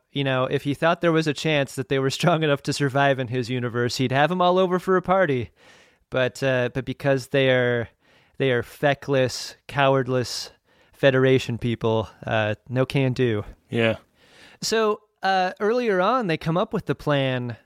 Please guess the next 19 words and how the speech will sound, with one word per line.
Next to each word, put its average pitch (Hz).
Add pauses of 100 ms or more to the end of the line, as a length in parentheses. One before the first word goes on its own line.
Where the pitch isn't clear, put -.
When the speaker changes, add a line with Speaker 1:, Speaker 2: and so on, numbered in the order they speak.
(200)
Speaker 1:
the 143
Disco 147
plan, 123
to 143
blow 143
up 143
the 139
ship 165
and 127
get 143
back 147
into 135
Prime 139
Universe, 131
and 120
it 123
involves 120
shooting 165
torpedoes 143